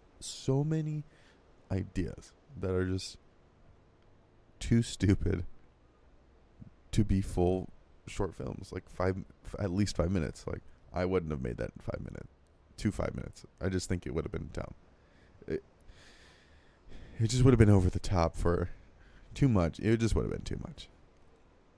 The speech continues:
But,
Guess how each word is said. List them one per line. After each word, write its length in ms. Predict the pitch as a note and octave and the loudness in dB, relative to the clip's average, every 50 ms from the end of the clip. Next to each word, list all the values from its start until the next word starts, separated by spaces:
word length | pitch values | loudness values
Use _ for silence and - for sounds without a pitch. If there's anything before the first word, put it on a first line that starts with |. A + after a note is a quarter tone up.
| - _ - - - - - - _ _ - - - _ - - - - - - - - - - - - - - - - - - - - - - - _ _ _ - - - - - | -20 _ -20 -20 -20 -20 -20 -20 _ _ -20 -20 -20 _ -20 -20 -20 -20 -20 -20 -20 -20 -20 -20 -20 -20 -20 -20 -10 -4 -2 -2 -2 -4 -8 -20 -20 _ _ _ -20 -20 -4 4 6
But, 280 | G#2+ G#2+ G2+ G2 - | 6 8 6 4 2